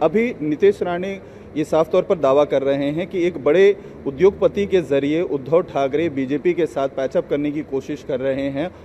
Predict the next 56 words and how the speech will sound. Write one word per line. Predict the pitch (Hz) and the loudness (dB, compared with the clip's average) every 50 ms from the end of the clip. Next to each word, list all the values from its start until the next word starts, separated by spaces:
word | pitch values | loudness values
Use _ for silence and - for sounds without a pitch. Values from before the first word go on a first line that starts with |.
| - - | -4 -2
और | 143 147 | -2 2
बैकडोर | 127 151 160 160 160 135 180 185 202 | 4 4 4 4 2 2 2 4 4
से | 190 - 226 208 | 4 4 4 4
बातचीत | 156 139 143 143 139 - - 202 202 196 - - - - - | 4 2 0 0 0 -2 -4 -4 -4 -4 -6 -12 -20 -10 -6
उनकी | 143 156 143 - 190 190 196 - - - | -4 -4 -4 -4 -4 -6 -6 -8 -4 2
चल | - 196 180 170 | 4 6 6 6
रही | 151 135 131 139 135 127 | 4 2 2 0 -2 -2
है। | 120 120 110 - - - - - - | -2 -4 -6 -8 -12 -18 -20 -8 -2
हालांकि | 143 139 156 170 170 196 196 202 | 0 2 4 4 2 4 4 4
अभी | 196 143 139 135 165 165 | 4 4 2 0 0 2
तक | - 185 | 0 0
बीजेपी | 165 147 156 143 151 160 135 190 | 0 -2 -2 -2 -2 -2 0 0
के | 175 196 190 - - | 0 0 0 0 2
आला | 151 151 180 190 | 4 4 6 4
कमान | 180 185 170 170 165 170 175 | 4 2 0 0 0 0 -2
की | 156 160 | -2 -2
तरफ | - 143 147 156 | 0 2 0 0
से | - 165 165 | 0 0 0
ऐसी | 165 147 143 143 - | 0 0 0 -2 -2
कोई | 160 175 170 170 165 160 - - - - - - | -2 0 0 0 0 -2 -6 -12 -20 -18 -8 -4
नहीं | 139 156 - 196 202 | -2 0 0 0 0
दी | 156 175 156 | 0 0 2
गई | 160 160 156 151 | 2 2 2 2
है | 151 170 | 2 2
कि | 170 185 185 175 | 2 2 0 -2
बात | 143 120 113 139 143 151 - - - 131 | -2 -2 0 2 2 2 2 -2 -4 -2
जो | 147 135 147 | -2 0 2
है | 147 151 151 143 - - - - - - - | 2 2 2 0 -2 -6 -12 -20 -12 -8 -6
कुछ | 170 - | -6 -2
बनती | 151 135 151 151 139 180 | 0 0 0 2 2 2
हुई | 165 160 | 2 0
दिखाई | 139 135 - 156 139 139 | 0 -2 0 0 0 2
देगी, | 139 147 151 208 | 0 2 2 2
लेकिन | 208 185 175 226 202 | 2 2 2 -2 -2
कोशिशें | 175 151 196 185 - - 175 - 240 247 277 - - - - - 143 | 0 2 2 2 2 0 -2 0 0 0 0 -2 -6 -14 -16 -2 2
जारी | 156 156 160 196 226 202 | 4 4 6 6 4 2
हैं, | 175 175 196 | 0 0 -2
उनको | 226 - 185 175 151 202 | -4 -4 -4 0 2 2
approach | 214 - 156 147 - 196 185 196 202 - - | 2 4 2 -2 2 6 6 6 6 6 2
किया | - 156 156 156 | -2 0 2 4
जा | 147 147 143 | 4 4 2
रहा | 139 143 156 160 160 | 2 4 2 4 4
है | 170 185 208 | 4 4 2
और | 233 | 2
बीजेपी | 208 147 156 147 165 - 185 170 | 0 -2 -2 -4 -2 -2 -2 0
के | 202 185 | 0 -2
आला | - 143 147 156 170 | 0 2 2 2 2
नेताओं | 170 156 147 127 156 147 156 160 | 2 0 0 0 0 0 0 -2
से | 151 190 190 | -2 0 0
उद्धव | 220 - 147 143 147 | 0 0 0 -2 -2
ठाकरे | 147 127 139 139 151 160 | 0 0 -2 -2 -2 -2
खुद | 151 - 180 156 | -4 -2 0 0
approach | 143 123 - 135 131 127 - | 0 0 -2 -2 -4 -4 -4
करवा | - 135 131 127 120 117 | -6 -4 -4 -2 -2 -4
रहे | 117 107 117 | -6 -6 -8
हैं। | 123 113 104 | -10 -12 -14